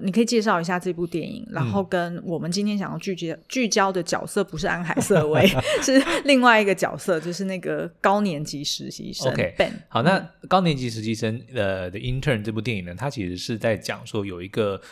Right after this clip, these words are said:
Speaker 2: 呃，已经七十岁的一个退休人，退-，退休的这个职人哦，
Speaker 1: 嗯。
Speaker 2: 他以前，呃，他是在一个，应该是做电话部，电话本，
Speaker 1: 嗯，嗯，嗯。
Speaker 2: 反正就是以前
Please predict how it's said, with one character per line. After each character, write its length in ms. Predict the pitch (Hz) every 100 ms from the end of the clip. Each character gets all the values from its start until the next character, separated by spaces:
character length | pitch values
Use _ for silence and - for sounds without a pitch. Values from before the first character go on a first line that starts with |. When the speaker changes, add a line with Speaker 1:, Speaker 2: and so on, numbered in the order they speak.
| -
Speaker 2:
呃， 260 | 95 95 92 - -
已 100 | 101
经 180 | 127
七 220 | 135 - 165
十 100 | 110
岁 400 | - 104 87 85
的 240 | - 92 90
一 100 | 113
个 360 | 104 92 90
退 200 | 90 165 117
休 200 | 113 110
人， 160 | 101 -
退-， 160 | 143 117
退 180 | - 135
休 200 | 110 107
的 120 | 95
这 120 | 85
个 80 | 101
职 280 | 104 - 95
人 160 | 104 87
哦， 60 | 92
Speaker 1:
嗯。 40 |
Speaker 2:
他 100 | 95
以 40 | -
前， 280 | 95 95 104 - - -
呃， 160 | 95
他 120 | 92 117
是 80 | 120
在 200 | 123 104
一 60 |
个， 500 | 92 95 92 90 92 90 _
应 100 | -
该 160 | 147 165
是 100 | 160
做 760 | - - 139 101 95 95 98 - - _ -
电 180 | 165 110
话 220 | 131 104
部， 280 | - 101 - _ -
电 140 | 226
话 140 | 202 110
本， 160 | 95
Speaker 1:
嗯， 20 |
嗯， 0 |
嗯。 20 | 175
Speaker 2:
反 100 | 87
正 80 | 120
就 80 |
是 120 | 127 127
以 60 |
前 180 | 87 92